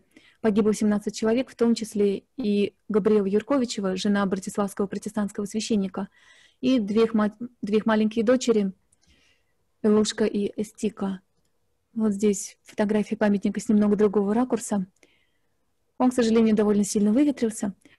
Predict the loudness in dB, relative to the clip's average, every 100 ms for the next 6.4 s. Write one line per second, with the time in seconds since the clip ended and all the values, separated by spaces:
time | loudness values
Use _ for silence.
0 | _ 0 2 2 2 2 0 0 0 2
1 | 2 2 0 0 0 0 -2 -6 -12 -14
2 | _ _ _ _ -2 2 4 4 2 _
3 | -2 0 2 2 2 2 0 0 -2 -2
4 | -4 -4 -2 0 0 0 0 -2 -4 -2
5 | 0 0 2 2 2 0 -2 -4 -4 -6
6 | -2 -2 -2